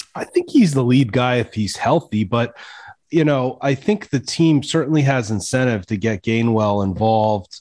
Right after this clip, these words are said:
Um, you know, one, I, I, I mean, they're similar backs, but they're not the same. But I, I'm with you, Sean. I'm not convinced the team is ready to commit to Sanders long term. So the question is,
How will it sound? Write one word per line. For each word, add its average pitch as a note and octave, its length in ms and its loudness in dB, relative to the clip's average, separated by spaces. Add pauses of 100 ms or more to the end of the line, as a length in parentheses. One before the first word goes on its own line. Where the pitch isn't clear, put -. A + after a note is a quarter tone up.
Um, G2+ 640 -2
you B2+ 120 -4
know, A#2+ 100 0
one, D3+ 560 0 (800)
I, A2+ 80 -12
I, A#2+ 560 -8 (1400)
I - 60 -2
mean, F3 180 2
they're A3 140 4
similar F3+ 640 0
backs, F#3 420 -2
but A#2+ 160 -6
they're A2+ 140 0
not A#2+ 260 0
the C3+ 80 -8
same. C3+ 440 0
But A2+ 280 -4 (320)
I, B2+ 160 -2
I'm G#3+ 160 2
with E4 220 2
you, G3+ 100 6
Sean. B2 260 0
I'm C#3 100 4
not F#3+ 180 0
convinced C#3+ 440 0
the A#2 100 0
team C3 380 4
is F#2+ 160 0
ready A#2 260 2
to G#2+ 100 -2
commit A#2 320 0
to A#2+ 120 -2
Sanders G#2 540 0
long G#2 280 0
term. B2 360 0
So - 160 -2
the A2+ 120 0
question D3+ 500 0
is, A#2 240 0